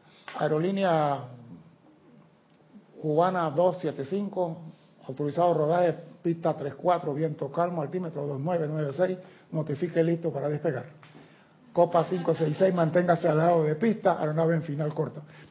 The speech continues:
Eso yo digo, "¿y eso?". Porque era un mundo aparte. Y yo digo, "Epa, yo quiero estar ahí". Que fue fácil la escuela, no fue fácil.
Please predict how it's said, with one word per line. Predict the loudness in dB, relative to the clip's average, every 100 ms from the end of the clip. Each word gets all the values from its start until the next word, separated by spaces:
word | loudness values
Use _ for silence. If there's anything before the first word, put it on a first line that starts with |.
| _
Eso | -18 -16 -10
yo | -6
digo, | -6 -4
"¿y | -2
eso?". | -4 -4 -6 -8 -16 -20 -20 -20 -20 -20 _ _
Porque | -2 2 4
era | 6
un | 6 6
mundo | 6 6 8 8
aparte. | 8 8 8 10 10 8 8 8
Y |
yo | 8
digo, | 8 8 8
"Epa, | 8
yo | 4
quiero | 4 2
estar | 2 4
ahí". | 10 10 10 0 -14 -20 -20 _ _ _ _ _ _ _ _ _ _ _ _
Que | 0 2 2 -2
fue | -2 -4
fácil | -2 -2 0
la | 0
escuela, | 0 -2 -2 0
no | 0
fue | 4 4
fácil. | 2 -2 -6 -10